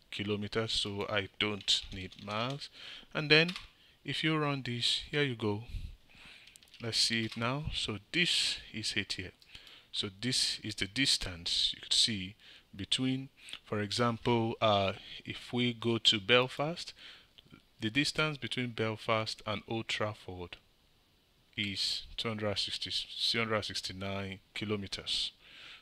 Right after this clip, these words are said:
The distance between, uh, Glasgow City Council and, um, Old Trafford is two hundred ninety-five kilometers. So you could compare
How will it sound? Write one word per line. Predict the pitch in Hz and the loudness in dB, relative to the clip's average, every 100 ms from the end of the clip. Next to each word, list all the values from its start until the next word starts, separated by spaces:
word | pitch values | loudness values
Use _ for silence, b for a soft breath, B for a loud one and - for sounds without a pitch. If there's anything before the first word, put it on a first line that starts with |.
| - | -16
The | 95 | -6
distance | 104 107 - 110 107 104 - | 0 2 2 0 -2 -2 -4
between, | - 92 - 107 101 98 101 - - | -6 -4 -2 -2 -2 -4 -6 -8 0
uh, | 98 98 | 0 4
Glasgow | 98 107 104 - 107 | 6 6 4 -2 0
City | - 120 - 143 135 - | 0 2 0 0 -2 -2
Council | 123 117 113 - 107 107 - b b b b - | 0 0 0 -2 -2 -6 -14 b b b b -4
and, | 104 95 90 92 92 | -2 -2 -4 -8 -6
um, | 90 90 87 87 - - | -6 -8 -14 -20 -20 -6
Old | 117 120 | -4 -2
Trafford | - 113 113 - 90 92 - _ - _ - | 0 0 0 -4 -12 -12 -14 _ -20 _ -8
is | 98 - | -6 -4
two | - | -4
hundred | 107 104 92 | -4 -6 -8
ninety-five | 90 - - 95 92 | -10 -10 -8 -8 -8
kilometers. | 98 - - | -10 -6 -2
So | |
you | 113 104 | -2 -2
could | 104 - - B B B B B | -6 -8 -14 B B B B B
compare | - 101 - 110 110 104 | -6 -6 4 6 6 4